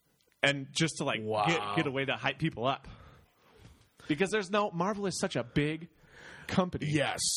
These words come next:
Speaker 2: and they
Speaker 1: with
Speaker 2: have
Speaker 1: so
Speaker 2: so much
Speaker 1: many,
Speaker 2: power.
Speaker 1: so much power. That
Speaker 2: And
Speaker 1: there's no way someone just, like, slipped through their fingers just a little bit, just
Speaker 2: Which
Speaker 1: a
Speaker 2: has
Speaker 1: little
Speaker 2: not happened before. It's never happened before where we've, where we,
Speaker 1: I don't
Speaker 2: no,
Speaker 1: think so.
Speaker 2: where we've had legitimate
Speaker 1: Yeah.
Speaker 2: screenshots
Speaker 1: Yeah.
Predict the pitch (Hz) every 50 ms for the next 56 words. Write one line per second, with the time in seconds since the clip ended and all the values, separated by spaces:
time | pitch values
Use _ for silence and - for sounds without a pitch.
0 | - - 139 139 143 156 143 147 139 131 - - 170 165 165 180 175 165 165 147
1 | 160 143 127 120 101 82 - - - 240 254 247 240 214 - - - - 185 143
2 | 113 71 - - - - - - - - - 139 139 135 131 127 185 175 156 170
3 | 175 180 185 180 160 147 - - - 143 143 151 151 151 143 131 131 120 - 117
4 | 107 104 - - - - 151 135 - - 151 139 127 117 110 - - 120 120 110
5 | 98 98 - - - - _ _ _ _ _ _ _ - - - - 165 160 -
6 | - 160 151 151 135 120 113 110 - - 147 151 - 156 147 160 160 156 165 175
7 | 170 185 165 135 - - 180 135 90 - - _ _ _ _ - 131 143 - -
8 | 165 170 196 170 156 175 170 - 170 147 131 - 180 175 135 127 135 135 135 135
9 | 139 147 135 123 135 151 151 139 147 185 233 170 180 151 123 117 127 107 101 -
10 | - - 139 151 156 170 185 170 175 180 202 190 170 156 147 143 139 131 - -
11 | - 143 143 170 175 190 180 165 123 120 113 95 90 - - - - - - -
12 | - - - - 139 143 156 165 170 165 - - - 123 87 - - - - -
13 | - - 123 110 90 87